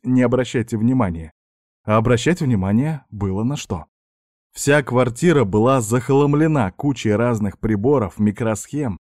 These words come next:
инструментов. Из того, что я успел приметить, я обнаружил три вольтметра,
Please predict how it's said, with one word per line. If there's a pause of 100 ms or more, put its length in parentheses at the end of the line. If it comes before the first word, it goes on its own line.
(340)
инструментов. (440)
Из
того,
что
я
успел
приметить,
я
обнаружил
три
вольтметра,